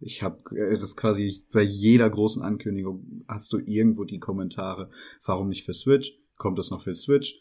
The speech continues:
Zwei Tage später gibt's eine Petition. Das ist halt, also auch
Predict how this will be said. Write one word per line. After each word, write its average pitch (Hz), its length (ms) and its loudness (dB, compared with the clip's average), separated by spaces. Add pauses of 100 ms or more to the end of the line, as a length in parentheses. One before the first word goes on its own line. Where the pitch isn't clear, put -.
(160)
Zwei 92 240 -4
Tage 92 240 -4
später 95 320 -4
gibt's 90 240 -8
eine 82 100 -10
Petition. 147 760 0 (1000)
Das 110 220 0
ist 110 240 -2
halt, 101 240 -2 (680)
also 110 260 0
auch 107 280 0